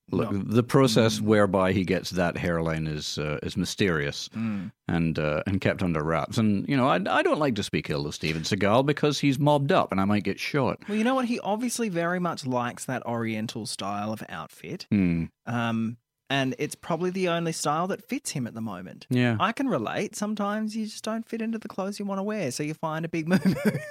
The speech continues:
Speaker 1: Yes. So, um, anyway, uh, she says, uh, Charlize Theron says she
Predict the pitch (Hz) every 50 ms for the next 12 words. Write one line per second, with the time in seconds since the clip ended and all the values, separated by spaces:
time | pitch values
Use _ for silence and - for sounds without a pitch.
0 | 571 508 - 147 139 76 - - - - - - _ _ _ _ - - - 131
1 | 117 117 117 113 113 117 - 143 131 131 131 131 131 135 135 - 170 156 107 78
2 | 80 - - - 104 104 - - 131 120 - 147 143 139 127 - 127 120 123 113
3 | - 139 131 131 139 135 - - 113 107 104 107 - - 98 98 - - 208 196